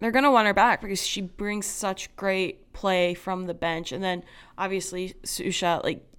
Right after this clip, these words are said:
that's a huge loss. I know, y-, like, we've talked about a few times the story you wrote of kind of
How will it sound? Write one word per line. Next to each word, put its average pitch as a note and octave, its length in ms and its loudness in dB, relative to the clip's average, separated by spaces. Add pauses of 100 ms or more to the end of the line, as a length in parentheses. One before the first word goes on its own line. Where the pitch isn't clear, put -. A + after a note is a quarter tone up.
(500)
that's G3 220 0
a G3+ 60 0
huge G#3 420 -4
loss. F3+ 500 0 (320)
I - 60 -4
know, G3+ 80 2
y-, G3 220 -2 (260)
like, F#3 140 -4
we've G3 180 0
talked G3 220 0
about F#3+ 120 0
a F#3 40 -2
few F#3+ 160 -4
times F#3 240 -2
the E3+ 40 -6
story F#3 340 0
you F3 100 0
wrote E3 260 2
of D#3+ 160 -4 (360)
kind G3+ 140 0
of F#3+ 80 0